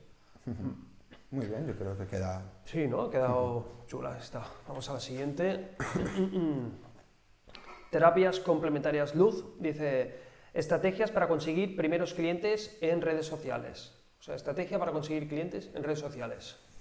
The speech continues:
Speaker 1: Depende a lo que te dediques, pero evidentemente yo creo que eso es un trabajo creativo, lo que hemos dicho, has de tener portfolio, has de tener un book, has de tener
Speaker 2: Sí.
Speaker 1: trabajos.
Speaker 2: Sí,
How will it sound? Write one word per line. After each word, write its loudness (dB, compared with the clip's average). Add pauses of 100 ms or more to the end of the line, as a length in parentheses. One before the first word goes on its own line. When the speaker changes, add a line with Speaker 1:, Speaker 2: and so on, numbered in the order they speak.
(480)
Speaker 1:
Depende 6
a 12
lo 8
que 4
te 2
dediques, 2 (280)
pero 4
evidentemente 2
yo 6
creo 4
que 4
eso -2
es -2
un 2
trabajo 4
creativo, 4
lo 6
que 2
hemos 0
dicho, -2
has 2
de -2
tener -4
portfolio, -4
has -6
de -4
tener -2
un -2
book, 0
has -2
de -4
tener -2
Speaker 2:
Sí. -2 (300)
Speaker 1:
trabajos. 8 (260)
Speaker 2:
Sí, 0